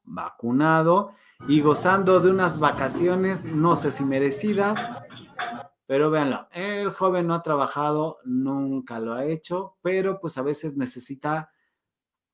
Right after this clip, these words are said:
trabajar, más bien descansar de las fatigas del reposo. ¿Cómo lo ven, eh? ¿Qué opinan? En Aspen, ahí está.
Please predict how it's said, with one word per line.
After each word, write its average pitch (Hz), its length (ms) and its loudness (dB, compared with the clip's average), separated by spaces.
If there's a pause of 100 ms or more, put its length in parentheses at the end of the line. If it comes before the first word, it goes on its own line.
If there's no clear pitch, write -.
(180)
trabajar, 202 720 4
más 180 180 6
bien 185 220 6
descansar 175 600 2
de 147 120 4
las 135 240 2
fatigas 170 580 0
del 131 200 2
reposo. 123 760 -6 (960)
¿Cómo 262 220 4
lo 208 120 8
ven, 170 320 6
eh? 202 320 2 (380)
¿Qué - 80 -4
opinan? 170 560 0
En 135 220 -4
Aspen, 147 400 -4
ahí 147 100 -4
está. 131 360 -8